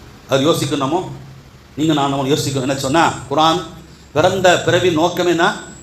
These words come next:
குர்ஆனை கற்றுக்கொண்டு ஓதுவது. எத்தனை பேர் ஓதுறோம்னு தெரியல, எத்தனை பேர் தெரியுதுன்னு தெரியல. சரி, ஹைர். அப்படிப்பட்ட அந்த அர் ரஹ்மான். இன்னொன்னு என்ன சொன்னா, இந்த பண்பு எப்படி சொன்னா,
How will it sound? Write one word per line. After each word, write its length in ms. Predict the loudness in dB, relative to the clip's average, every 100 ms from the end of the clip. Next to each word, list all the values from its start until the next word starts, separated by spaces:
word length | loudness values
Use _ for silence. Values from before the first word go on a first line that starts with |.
| 0
குர்ஆனை 340 | 2 2 0
கற்றுக்கொண்டு 560 | -4 -8 -8 -6 -4 -2
ஓதுவது. 380 | -2 -2 -6 -8 -14 -16 -20 -20 -20 -12 -8
எத்தனை 280 | -2 0
பேர் 140 | 2 2
ஓதுறோம்னு 420 | 2 2 0 -2
தெரியல, 300 | -4 -2 -2
எத்தனை 240 | -4 -6
பேர் 160 | -6 -6 -4
தெரியுதுன்னு 420 | -2 -2 -2 -2
தெரியல. 300 | -4 -6 -8
சரி, 220 | -8 -8
ஹைர். 240 | -4 -4 -6 -12 -18 -20 -20 -20 -20 -20 -20 -20 -6
அப்படிப்பட்ட 720 | 0 2 2 2 4 4 2 -2
அந்த 420 | 0 0 0 -4
அர் 120 | 0
ரஹ்மான். 360 | 0 0 -2 -2 -6 -14 -18 -20 -20 -8
இன்னொன்னு 220 | 0 2
என்ன 200 | 2 0
சொன்னா, 160 | 0 0
இந்த 140 | 0
பண்பு 260 | 0 0 0
எப்படி 240 | 0 -2
சொன்னா, 340 | -2 2 2